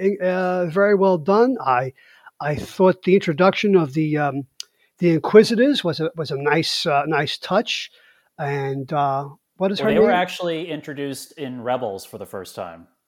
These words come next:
Speaker 2: The T V, the cartoon show Rebels.
Speaker 1: Okay, see, I didn't
Speaker 2: That,
Speaker 1: see that. All right,
Speaker 2: that's
Speaker 1: so
Speaker 2: an, that's an in-continuity show. That, yeah, that's a cartoon, but it is, it is canon. So they, they were first. The Grand Inquisitor was the first, uh, made his appearance in season one of Rebels.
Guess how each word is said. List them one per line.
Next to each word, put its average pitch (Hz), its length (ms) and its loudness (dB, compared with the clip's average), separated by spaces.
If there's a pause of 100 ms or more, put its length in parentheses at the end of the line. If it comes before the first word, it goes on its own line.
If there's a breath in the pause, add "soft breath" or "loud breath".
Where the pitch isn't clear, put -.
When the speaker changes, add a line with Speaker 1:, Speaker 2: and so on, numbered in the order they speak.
(120)
Speaker 2:
The 110 200 -12
T 120 180 -12
V, 110 140 -12
the 110 100 -12
cartoon 113 380 -12
show 107 240 -8
Rebels. 123 300 -2
Speaker 1:
Okay, 117 200 -12
see, - 140 -10
I 131 80 -2
didn't 135 140 -4
Speaker 2:
That, 117 80 -2
Speaker 1:
see 160 100 -2
that. 147 260 -2
All 143 60 -12
right, 120 260 -8
Speaker 2:
that's 147 180 2
Speaker 1:
so 160 100 -4
Speaker 2:
an, 147 100 -14
that's 156 160 2
an 139 80 -4
in-continuity 135 640 -6
show. 120 360 -4
That, 110 120 -12
yeah, 110 120 -6
that's 104 160 -12
a - 40 -16
cartoon, 113 320 -12
but 107 160 -8
it 104 80 -12
is, 107 260 -8
it 120 120 -14
is 110 140 -10
canon. 104 460 -10
So 110 160 -16
they, 104 140 -10
they 104 180 -12
were 104 140 -12
first. 107 480 -16
The 110 100 -12
Grand 135 320 -4
Inquisitor 113 640 -8
was 107 180 -14
the 107 60 -20
first, 110 340 -12
uh, 101 320 -12
made 101 140 -14
his 95 100 -14
appearance 104 300 -16
in 101 60 -18
season 101 320 -16
one 101 160 -12
of 92 100 -16
Rebels. 87 340 -16